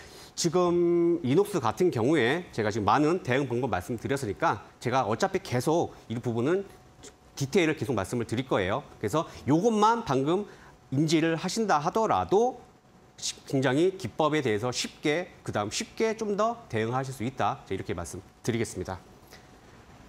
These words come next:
그다음에 이제 바로 공부로, 이제 제가 이제 공부를 해야 된다 말씀을 드렸습니다. 그래서 제가 기법 관련해서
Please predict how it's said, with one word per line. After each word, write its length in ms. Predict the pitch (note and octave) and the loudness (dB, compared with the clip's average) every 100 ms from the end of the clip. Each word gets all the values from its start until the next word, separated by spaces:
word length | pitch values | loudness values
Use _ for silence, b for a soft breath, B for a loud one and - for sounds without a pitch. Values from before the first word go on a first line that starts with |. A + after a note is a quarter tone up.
| - - | -18 -2
그다음에 480 | F3+ A3+ A3 G#3+ | 4 4 6 4
이제 420 | E3 F3 F3+ F3+ F3+ | 4 2 2 2 -2
바로 540 | - E3+ E3 D3 F2+ - - - - - - - - - - - - - - - - | 0 4 4 2 0 -6 -20 -20 -20 -20 -20 -20 -20 -20 -20 -20 -20 -20 -20 -20 -8
공부로, 560 | - D3 E3 D3+ D#3 E3 | 0 2 4 2 0 -2
이제 120 | G#2+ | -2
제가 160 | G#2+ A2+ | 0 0
이제 100 | F#2 | 0
공부를 640 | - C#3 D#3 D3 C3+ B2+ | -2 0 2 2 2 2
해야 100 | F#3 | 2
된다 180 | F#3 D#3+ | 2 0
말씀을 400 | G2 - A2+ G#2 | 0 0 -2 -2
드렸습니다. 640 | G#2+ C3 D3+ F2 E2+ B2+ - - | -2 -2 -2 -2 -4 -4 -10 -6
그래서 220 | C#3+ B2+ | -2 0
제가 380 | G2+ D3 E3+ - | 2 2 0 -4
기법 580 | C3 - - G#3 G3+ - | -8 -8 -4 -2 -2 -4
관련해서 760 | A2 A#2 A#2+ C#3+ D3 C#3+ E2+ | -2 -2 0 -2 0 -2 -2